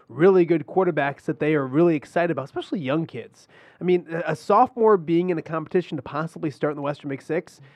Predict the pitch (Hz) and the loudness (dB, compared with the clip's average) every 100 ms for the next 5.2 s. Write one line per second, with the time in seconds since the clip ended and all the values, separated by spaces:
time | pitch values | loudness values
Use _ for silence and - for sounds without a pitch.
0 | _ - 160 170 165 143 - 165 - 202 | _ -16 -10 -2 -2 -2 -6 -6 -2 -2
1 | 185 156 156 220 208 147 - 165 165 175 | -2 -8 -2 2 2 2 -2 0 0 0
2 | 175 151 190 196 165 196 208 143 - 190 | -2 -2 -2 0 2 2 2 2 -2 0
3 | 185 175 175 - 185 185 180 143 156 185 | 2 2 0 -4 -6 -2 -2 0 -2 -4
4 | - 143 143 - 156 147 - - _ 156 | -4 -6 -6 -4 -2 -4 -8 -20 _ -2
5 | 156 | -2